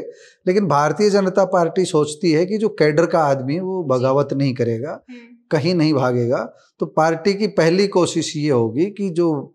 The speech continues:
Speaker 1: लोकसभा में फिफ्टी फिफ्टी का मैच हुआ है,
Speaker 2: जी।
Speaker 1: उससे पार्टी खुद को बहुत मजबूत स्थिति में नहीं मान रही है।
Speaker 2: हम्म।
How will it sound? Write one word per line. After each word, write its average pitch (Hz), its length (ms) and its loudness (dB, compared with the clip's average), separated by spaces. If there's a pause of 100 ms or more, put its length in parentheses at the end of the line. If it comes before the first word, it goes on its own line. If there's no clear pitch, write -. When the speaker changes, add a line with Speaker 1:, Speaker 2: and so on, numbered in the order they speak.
(160)
Speaker 1:
लोकसभा 147 440 2
में 156 120 2
फिफ्टी 147 300 -4
फिफ्टी 147 300 -4
का 143 120 0
मैच 127 280 -2
हुआ 120 140 0
है, 190 80 0
Speaker 2:
जी। - 380 -18
Speaker 1:
उससे 185 240 2
पार्टी 156 500 0
खुद 180 240 -2
को 220 120 0
बहुत 190 220 2
मजबूत 165 320 0
स्थिति 196 320 -2
में 202 100 -2
नहीं 208 120 2
मान 135 220 2
रही 117 160 -4
है। 110 60 -8
Speaker 2:
हम्म। - 340 -20